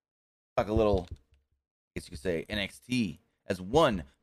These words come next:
top and very popular N X T superstar could be a free agent within the next month. In the latest issue of the Wrestling Observer newsletter, Dave Meltzer reports that Io Shirai has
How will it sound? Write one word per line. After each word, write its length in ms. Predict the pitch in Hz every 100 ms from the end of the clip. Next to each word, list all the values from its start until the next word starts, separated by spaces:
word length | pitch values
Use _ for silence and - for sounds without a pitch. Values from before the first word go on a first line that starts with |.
| _
top 280 | - 156 214
and 160 | 123 117
very 320 | 90 160 247
popular 560 | 240 - 226 190 143 113
N 160 | 123
X 180 | 160 143
T 140 | - 202
superstar 640 | - 143 120 - 120 110 - _
could 160 | 220 202
be 120 | 233
a 60 | 208
free 260 | - 214
agent 380 | 220 214 151 87 _
within 260 | 104 127 120
the 60 |
next 300 | 113 90 - 92
month. 380 | 95 117 127 - _ _ _ _ _ _ _ -
In 60 |
the 80 | 147
latest 280 | 117 110 -
issue 260 | 101 -
of 60 | 147
the 80 | 104
Wrestling 320 | 104 - 113
Observer 280 | 101 98 95
newsletter, 680 | 95 101 113 92 92 71 69 _ _
Dave 160 | 120 104
Meltzer 300 | 110 120 113
reports 380 | 104 - 117 -
that 140 | 107 -
Io 300 | 143 185 208
Shirai 800 | - 170 151 113 120 151 82 - _ _
has 120 | -